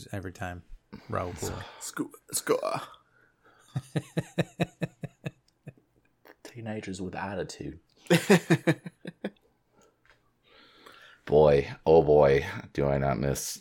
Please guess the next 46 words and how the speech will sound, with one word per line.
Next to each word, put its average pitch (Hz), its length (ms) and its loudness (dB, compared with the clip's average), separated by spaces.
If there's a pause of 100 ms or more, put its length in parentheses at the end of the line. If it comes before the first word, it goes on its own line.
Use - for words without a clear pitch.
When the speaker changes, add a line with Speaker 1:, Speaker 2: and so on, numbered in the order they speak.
(120)
Speaker 3:
parts 65 340 -2
of - 300 -8 (280)
Book - 180 -2
of - 80 -4
Boba 57 200 0
Fett. - 300 -2
<laughs> - 60 -8 (920)
Speaker 1:
Right, 117 200 2
Speaker 2:
Well, 113 120 -2
Speaker 1:
yeah. 90 220 -2 (520)
Tru-, 113 300 2
yeah. 107 140 0
Speaker 3:
So 123 200 12
glad 101 280 12
Speaker 2:
Yeah, - 80 4
Speaker 3:
Tamara 85 180 6
Speaker 2:
it's 82 100 6
good. 78 60 4
Speaker 3:
Morrison 73 560 4
got 67 300 4
more 73 280 4
work 69 400 2 (680)
and 80 160 -2
is 69 160 -6
still 73 400 6
around 71 420 6
and, 67 340 -2
and 71 220 2
is 65 80 -4
still 80 180 4
gonna 76 200 0
be 73 160 4
around 67 320 2
in 65 180 -2
pretty 73 280 -2
much 65 120 2
Speaker 2:
Mm-hmm. - 60 4
Speaker 3:
every 65 160 2
<laughs> - 0 -
Star - 340 0
Wars - 200 8
project 90 480 2
that 73 120 4
takes 80 220 2
place 76 280 2
after 76 380 2